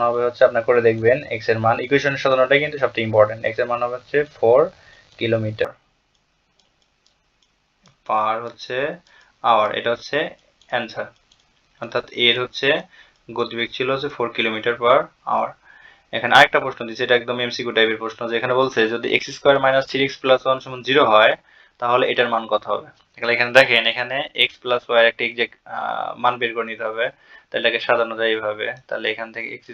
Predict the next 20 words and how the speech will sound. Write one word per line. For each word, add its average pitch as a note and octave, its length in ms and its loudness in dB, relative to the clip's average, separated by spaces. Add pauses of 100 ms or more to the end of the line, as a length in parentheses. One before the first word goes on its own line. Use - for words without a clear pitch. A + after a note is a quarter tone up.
স্কয়ার A#2 380 0 (420)
প্লাস A2 320 2 (160)
ওয়ান A2+ 220 -2 (200)
সমান A2+ 280 -8 (100)
এখানে A#2 260 -12
হবে A2+ 200 -8
হচ্ছে - 260 -10 (320)
থ্রি A#2+ 320 -4 (320)
এক্স। - 180 -6 (760)
তাহলে A#2 240 2
এখান B2 220 -6
থেকে A#2+ 240 -2
হচ্ছে, - 280 -6 (380)
আহ, - 340 -4 (440)
দুই A#2+ 160 -4
নাম্বার A#2 240 -2
লাইনে A#2+ 220 4
এখানে B2 220 -4 (180)
উভয় B2 280 4
পাশকে A#2 240 2